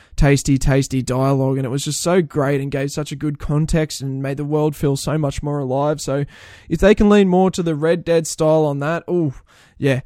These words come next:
no, I'm, I'm, I'm, I'm all in. Do, do, do you like the sound of a, of a,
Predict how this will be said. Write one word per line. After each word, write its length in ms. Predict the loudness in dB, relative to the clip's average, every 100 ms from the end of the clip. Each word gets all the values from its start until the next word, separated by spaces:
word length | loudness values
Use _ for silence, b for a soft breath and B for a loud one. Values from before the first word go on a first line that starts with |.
| -2
no, 280 | -2 0 0
I'm, 140 | 0
I'm, 300 | 0 0 0
I'm, 360 | 0 0 0 0
I'm 280 | 0 0 0
all 240 | 0 2
in. 140 | 2
Do, 180 | 4 4
do, 180 | 4 0
do 120 | 4
you 80 | 4
like 220 | 4 4
the 80 | 0
sound 380 | -4 -4 0 0
of 100 | 2
a, 220 | 4 4 2
of 160 | 0
a, 320 | 0 0 -2